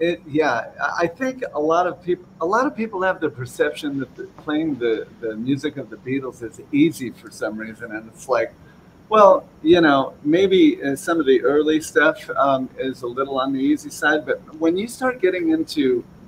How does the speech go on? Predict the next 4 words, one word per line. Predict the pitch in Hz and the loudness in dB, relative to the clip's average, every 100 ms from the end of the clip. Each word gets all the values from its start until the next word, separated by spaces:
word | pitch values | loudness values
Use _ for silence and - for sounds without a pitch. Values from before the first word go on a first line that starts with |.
| - | -12
uh, | - 127 110 104 - - | -8 -6 -4 -6 -8 -10
Revolver | 123 123 170 156 151 156 151 147 - - - - | -6 -2 2 2 2 4 4 2 -4 -20 -20 -16
and | 123 123 | -14 -8
later, | 131 170 190 202 | 2 4 6 4